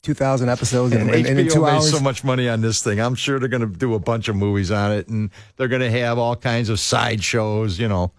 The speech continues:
Speaker 2: The Survivors will have a new show. There'll be
Speaker 1: Oh,
Speaker 2: something up.
Speaker 1: you're such a nerd.
Speaker 2: I'm telling you, man. We, we've got T V lined up for five years on this one.
Speaker 1: That's why we love you.
Speaker 2: That's right. <laughs> H B O Sunday nights.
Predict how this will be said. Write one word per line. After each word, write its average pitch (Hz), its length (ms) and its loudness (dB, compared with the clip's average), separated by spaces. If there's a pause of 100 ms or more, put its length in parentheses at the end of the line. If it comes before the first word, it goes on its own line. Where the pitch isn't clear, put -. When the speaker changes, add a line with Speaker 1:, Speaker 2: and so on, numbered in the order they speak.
(500)
Speaker 2:
The 113 180 -4
Survivors 113 600 0
will 104 140 0
have 107 180 0
a 104 60 0
new 104 160 0
show. 87 380 -4
There'll 120 160 -12
be 131 60 -8
Speaker 1:
Oh, 143 40 -6
Speaker 2:
something 113 360 -4
up. 92 240 -4
Speaker 1:
you're 82 160 -10
such - 300 -8
a - 20 -12
nerd. - 480 -14
Speaker 2:
I'm 92 180 -4
telling 117 300 -4
you, 117 80 -2
man. 95 260 -2 (280)
We, 101 200 -8
we've 101 280 -8
got 98 220 -8
T 104 200 -4
V 110 200 0
lined 107 280 0
up 107 80 -4
for 95 120 -10
five 113 300 -2
years 120 200 -4
on 95 120 -2
this 104 220 -6
one. 87 120 -4
Speaker 1:
That's - 100 -16
why 65 140 -18
we 65 100 -18
love 65 240 -16
you. 62 120 -20 (180)
Speaker 2:
That's 110 260 -8
right. 131 260 -2 (440)
<laughs> - 680 -18
H - 240 -14
B 123 100 -10
O 139 100 -8
Sunday 123 300 -6
nights. 151 460 -10